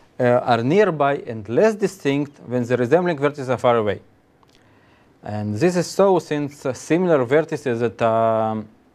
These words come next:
far away can indicate a three D texture. And hence the dissimilarity measure should be proportional to the difference in the appearance and inverse proportional to the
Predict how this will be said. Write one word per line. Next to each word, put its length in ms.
far 400
away 400
can 220
indicate 500
a 60
three 180
D 120
texture. 360
And 160
hence 240
the 60
dissimilarity 600
measure 360
should 260
be 100
proportional 800
to 220
the 360
difference 480
in 120
the 120
appearance 640
and 260
inverse 320
proportional 600
to 160
the 560